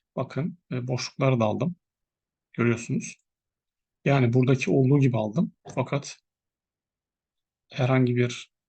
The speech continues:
eşleşme sağlayamadık.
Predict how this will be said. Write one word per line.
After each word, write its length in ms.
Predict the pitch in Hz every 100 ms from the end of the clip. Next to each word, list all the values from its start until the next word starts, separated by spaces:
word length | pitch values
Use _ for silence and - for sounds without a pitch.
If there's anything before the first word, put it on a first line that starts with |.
| _ _ _ _
eşleşme 580 | 131 127 - 117 - 175 185 - _
sağlayamadık. 840 | - - 143 131 110 104 90 -